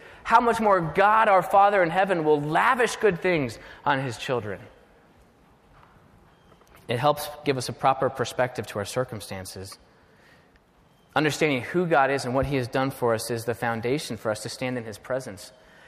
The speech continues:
and then br-, open up a, a safe place for us to confess our sins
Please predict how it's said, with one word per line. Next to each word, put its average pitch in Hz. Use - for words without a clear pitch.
and 127
then 156
br-, 131
open 160
up 151
a, 131
a -
safe 165
place 202
for 120
us 101
to 165
confess 170
our 120
sins 98